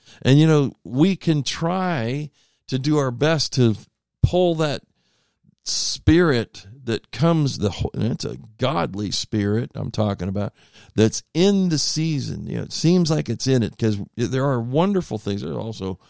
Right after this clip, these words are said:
some pretty bad things that happen this time of year, you know, thefts and deaths and murder, all that stuff. But the thing of it is, is when we focus back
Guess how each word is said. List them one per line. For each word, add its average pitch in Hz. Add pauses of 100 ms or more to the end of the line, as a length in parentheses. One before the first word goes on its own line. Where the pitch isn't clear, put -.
(220)
some 120
pretty 107
bad 101
things 95
that 92
happen 95
this 92
time 90
of 87
year, 90
you 85
know, 87
thefts -
and 87
deaths 104
and 80 (360)
murder, 107
all 101
that 90
stuff. - (800)
But 120
the 110
thing 185
of 139
it 107
is, 107
is 90
when 104
we 101
focus 139
back 101